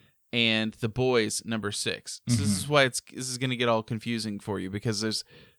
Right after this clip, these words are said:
Speaker 1: the different ranks. If I go by YouTube views, Stray Kids number one, hey, icon number two, A Ts number three, B two B number four, The Boys number five, S F nine number six. So,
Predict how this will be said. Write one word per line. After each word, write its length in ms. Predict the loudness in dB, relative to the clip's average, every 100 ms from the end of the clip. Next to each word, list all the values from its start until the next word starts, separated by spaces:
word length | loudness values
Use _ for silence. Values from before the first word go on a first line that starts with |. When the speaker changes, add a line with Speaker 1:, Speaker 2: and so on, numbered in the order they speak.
| _ -4
Speaker 1:
the 100 | 0
different 320 | 0 0 4
ranks. 300 | 4 4 -4 -12 -20 _ -6
If 120 | 2
I 80 | 4
go 160 | 4 4
by 200 | 4 2
YouTube 500 | 0 -2 -2 -4 -6
views, 460 | -8 -8 -6 -8 -6
Stray 300 | -4 2 2
Kids 360 | 4 0 0 -4 _
number 240 | -4 -2
one, 300 | 0 0 -2 -6 _ _
hey, 440 | -10 -4 -2 -2 -8 -14 -20 -16 4
icon 640 | 6 6 4 -2 -2 0
number 240 | -2 -4 -6
two, 420 | -8 -6 -6 -10 -14 -6
A 200 | -4 -2
Ts 320 | -2 -2 -2
number 280 | -4 -4 -6
three, 400 | -6 -4 -4 -6 -2
B 140 | -2
two 160 | 0 -2
B 240 | 0 0
number 260 | 2 2 2
four, 400 | 0 0 0 0 -6 -6 -2
The 80 |
Boys 420 | 2 4 6 4 2
number 220 | -2 -2
five, 460 | 0 0 2 -2 -8 -20 _ 2
S 180 | 2 4
F 140 | 0
nine 480 | 0 0 0 -2 -6 _ _
number 220 | -8 -6 -4
six. 480 | -4 -6 -6 -8 -10 _ _ -20 -20 -12
So, 720 | 2 6 8 8 6 2